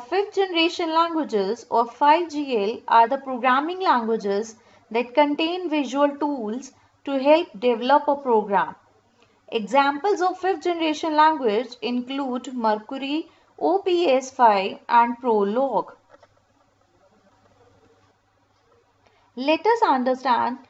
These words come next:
the classification of the computer languages. There are basically two types of languages. The one is low level language, the other one is high level languages.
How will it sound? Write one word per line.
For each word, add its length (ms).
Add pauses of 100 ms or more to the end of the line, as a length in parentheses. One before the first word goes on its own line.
(200)
the 220
classification 1000
of 200
the 140
computer 560
languages. 760 (680)
There 320
are 300
basically 840
two 440
types 400
of 220
languages. 720 (340)
The 180
one 300
is 220
low 300
level 340
language, 640 (320)
the 80
other 360
one 280
is 200
high 360
level 340
languages. 720